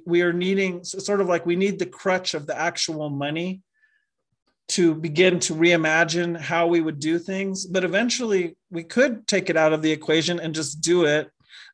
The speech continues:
<laughs> without any money involved. But for now, okay, let's go ahead and use money and reimagine money.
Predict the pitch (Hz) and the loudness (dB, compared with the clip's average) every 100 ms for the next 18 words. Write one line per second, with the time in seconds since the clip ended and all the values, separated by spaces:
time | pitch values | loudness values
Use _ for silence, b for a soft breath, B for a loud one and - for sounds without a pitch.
0 | B 269 - 302 - 392 - 247 226 208 | B 0 0 -2 0 0 2 0 0 -2
1 | - B B 190 208 202 185 226 202 233 | -4 B B 4 6 6 6 6 6 6
2 | 277 202 160 160 160 156 151 147 160 190 | 4 2 0 -2 -2 -2 0 2 0 -2
3 | b b b - 233 269 262 247 254 247 | b b b -2 2 4 6 6 6 6
4 | 240 233 220 220 208 208 - 208 196 208 | 4 4 4 2 0 -2 -2 0 2 0
5 | 202 196 190 180 175 180 180 165 175 180 | 0 -2 -2 -4 -4 -4 -4 -4 -4 -2
6 | 175 165 165 180 220 151 | -2 -2 -4 -2 -2 -4